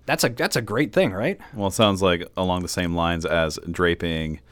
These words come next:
Speaker 1: Yeah.
Speaker 2: and putting hats and masks on for surgical site infections.
Speaker 1: Yeah. <laughs> It's like all of a sudden, wow, we're,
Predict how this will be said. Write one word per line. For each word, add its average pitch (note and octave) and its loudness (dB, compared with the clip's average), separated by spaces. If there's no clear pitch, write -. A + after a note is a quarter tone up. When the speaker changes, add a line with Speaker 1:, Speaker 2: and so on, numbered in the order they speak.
Speaker 1:
Yeah. A2+ 2
Speaker 2:
and E2+ 0
putting F#2 0
hats F2+ 0
and E2+ 0
masks E2+ 0
on D#2+ 0
for D#2 0
surgical E2 -2
site A2+ 4
infections. - -8
Speaker 1:
Yeah. D#3 0
<laughs> - -12
It's C#3+ 0
like C#3+ 4
all D#3+ 4
of E3 2
a D3 -2
sudden, D3 2
wow, E3 -2
we're, G#2+ -4